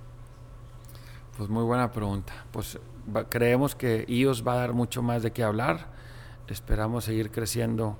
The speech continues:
conforme vamos. Eh, eh, queremos que las empresas nos sigan prefiriendo nues-, nuestros servicios y nuestros productos. Eh, la idea es llegar a cien sucursales. Vamos en treinta y seis.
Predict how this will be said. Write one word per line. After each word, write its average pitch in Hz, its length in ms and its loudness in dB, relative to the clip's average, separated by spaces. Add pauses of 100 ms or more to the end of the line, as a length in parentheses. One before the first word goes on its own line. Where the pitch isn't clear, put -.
(460)
conforme 104 840 0
vamos. 123 680 4 (460)
Eh, - 320 -6 (120)
eh, - 260 -2
queremos 113 400 4
que 120 140 -2
las 107 480 2
empresas 107 680 0 (280)
nos 113 180 2
sigan 120 260 4
prefiriendo 113 640 4
nues-, 110 240 2 (180)
nuestros 101 380 -4
servicios 110 640 0
y 110 60 -2
nuestros 104 320 -4
productos. 117 600 0 (540)
Eh, 113 200 2
la 113 140 4
idea 120 140 8
es 123 60 4
llegar 123 200 6
a 120 40 6
cien 120 220 2
sucursales. 113 720 4 (220)
Vamos 107 260 0
en 113 100 2
treinta 107 260 -2
y 104 60 0
seis. 143 460 -2